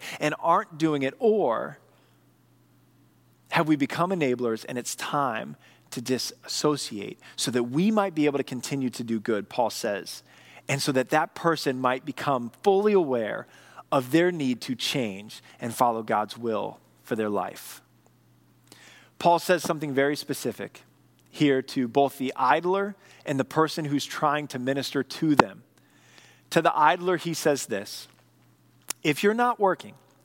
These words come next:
and you can, you should. It's part of God's design for you. He's designed you to work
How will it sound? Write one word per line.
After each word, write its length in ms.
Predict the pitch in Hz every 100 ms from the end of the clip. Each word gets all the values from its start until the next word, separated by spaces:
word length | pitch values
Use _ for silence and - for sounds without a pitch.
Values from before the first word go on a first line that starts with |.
| - _ _ _ - _ -
and 160 | 120
you 120 | 147 190
can, 520 | - 185 113 - - _ _ _ _ _ _ _
you 160 | 113 123
should. 380 | - 110 87 - _ _ _ _ _ _ _ _ -
It's 120 | -
part 240 | - 151
of 80 | 151
God's 320 | 151 147 156
design 420 | 139 143 156 151 160
for 140 | 120
you. 220 | 104 107 _ _ _ _ _
He's 220 | 147 131
designed 480 | 139 131 165 180 104
you 180 | 101 -
to 120 | -
work 440 | 139 151 120 90